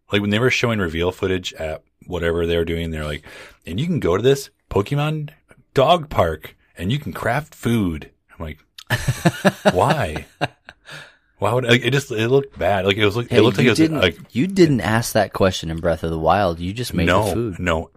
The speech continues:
Speaker 1: I felt like it was just, like, an, a last minute add on is what it felt like to me.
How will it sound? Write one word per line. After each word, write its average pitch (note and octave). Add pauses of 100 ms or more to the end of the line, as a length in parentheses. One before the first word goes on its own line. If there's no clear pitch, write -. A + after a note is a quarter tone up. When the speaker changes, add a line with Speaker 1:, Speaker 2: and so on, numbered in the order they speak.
Speaker 1:
I F#2
felt A#2+
like G#2
it -
was E2
just, -
like, D#2+
an, D#2
a E2
last E2
minute E2
add D#2+
on D2
is D2
what D#2
it C#2
felt D2
like D2
to -
me. C#2+